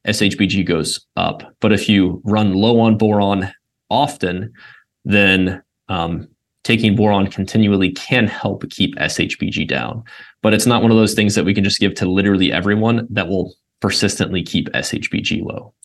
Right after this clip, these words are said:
So it can be, uh, important with hormone balance. The stronger your androgen,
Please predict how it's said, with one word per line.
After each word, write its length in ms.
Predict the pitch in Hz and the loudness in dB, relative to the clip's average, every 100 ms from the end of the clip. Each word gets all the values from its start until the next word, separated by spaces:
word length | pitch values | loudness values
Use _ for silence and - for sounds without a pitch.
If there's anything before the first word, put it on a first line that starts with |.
| - - - | -20 -20 -20
So 180 | - 117 | 0 4
it 60 | 117 | 6
can 120 | 123 | 6
be, 140 | 123 | 6
uh, 120 | 120 - 117 | 4 2 0
important 400 | 113 127 113 107 | 2 2 2 2
with 100 | - | 2
hormone 380 | 113 107 104 | 2 2 2
balance. 480 | 98 98 107 110 - - | 2 2 0 -2 -6 -4
The 160 | 104 | -2
stronger 640 | 104 - - 117 139 147 143 | 0 -2 0 2 4 4 4
your 220 | 131 - | 4 2
androgen, 720 | 101 104 131 127 147 160 | 2 2 2 2 2 0